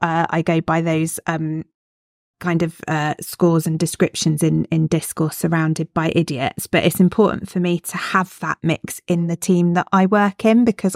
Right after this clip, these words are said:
I think that's what leads to the best types of discussion and challenge around the risks that you might need to take as an organisation. Um, 'cause if you had a leadership team that was full of people who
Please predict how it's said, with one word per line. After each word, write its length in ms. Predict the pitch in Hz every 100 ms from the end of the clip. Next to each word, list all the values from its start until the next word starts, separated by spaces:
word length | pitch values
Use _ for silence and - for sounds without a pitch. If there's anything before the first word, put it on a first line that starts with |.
| -
I 180 | 196 196
think 320 | - 160 -
that's 260 | 165 - -
what 240 | 185 170 -
leads 440 | 180 180 165 -
to 560 | - - 143 139 143 160 - _ _ _ _ -
the 80 | 160
best 440 | 190 180 - -
types 400 | - 165 - -
of 120 | 165 -
discussion 880 | 165 - - 185 - 143 143 156 170 - -
and 400 | 226 247 254 -
challenge 800 | - 220 160 139 160 185 202 - -
around 420 | 185 190 180 180
the 100 | 185
risks 380 | 180 - - -
that 160 | -
you 120 | 170 175
might 260 | 175 -
need 200 | 170 170
to 100 | -
take 320 | - 160 -
as 120 | 165 165
an 100 | 160
organisation. 1040 | 160 165 160 156 156 151 - - 139 147 - _ -
Um, 180 | 170 -
'cause 180 | -
if 120 | 190 202
you 80 |
had 220 | 190 220 196
a 40 |
leadership 520 | 160 160 160 - -
team 240 | - 160 156
that 120 | -
was 180 | 160 -
full 180 | 180 156
of 160 | 156 -
people 360 | 160 - 156
who 240 | 165 156